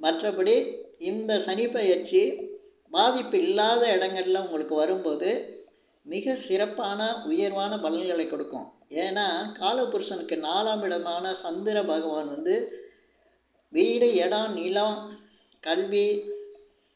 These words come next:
தாய் வழி சொந்தங்கள், வாகன வ-, வாகன வசதி, சுகஸ்தானத்தை சொல்லக்கூடியவர். அதனால இதுல எல்லாம் நல்ல ஒரு உயர்வான நிலையை கொடுப்பார். இந்த பதிவுல நான் சொல்லியிருக்கிற விஷயங்கள் உங்களுக்கு பிடிச்சிருந்தா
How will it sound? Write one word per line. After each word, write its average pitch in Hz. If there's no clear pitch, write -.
தாய் 190
வழி 190
சொந்தங்கள், 180
வாகன 180
வ-, 175
வாகன 185
வசதி, 175
சுகஸ்தானத்தை 190
சொல்லக்கூடியவர். 156
அதனால 170
இதுல 170
எல்லாம் 208
நல்ல 202
ஒரு 147
உயர்வான 190
நிலையை 165
கொடுப்பார். 135
இந்த 320
பதிவுல 226
நான் 170
சொல்லியிருக்கிற 185
விஷயங்கள் 185
உங்களுக்கு 151
பிடிச்சிருந்தா 175